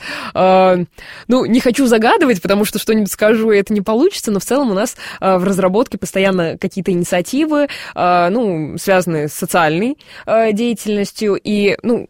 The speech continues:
даже с этого года мы уже расширили некоторые наши проекты. Вот я говорила, что мы обучаем ребят по разным направлениям, профессиям, а с этого года мы,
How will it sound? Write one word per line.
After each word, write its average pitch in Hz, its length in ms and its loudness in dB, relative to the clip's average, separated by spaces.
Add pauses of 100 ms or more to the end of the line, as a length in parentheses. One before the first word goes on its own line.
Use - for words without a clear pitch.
(100)
даже 208 320 2
с - 100 -4
этого 196 280 0
года 226 260 2
мы 190 180 2
уже 190 460 4
расширили 185 540 0
некоторые 170 400 -2
наши 170 240 -2
проекты. 220 420 0
Вот 160 140 -4
я 170 80 2
говорила, 170 340 0
что - 200 -8
мы 160 120 -2
обучаем 160 380 -2
ребят 156 260 0 (320)
по 180 100 0
разным 175 300 2
направлениям, 165 500 0
профессиям, 190 600 -2
а 165 80 -8
с - 60 -6
этого 220 220 -2
года 196 260 0
мы, 185 260 0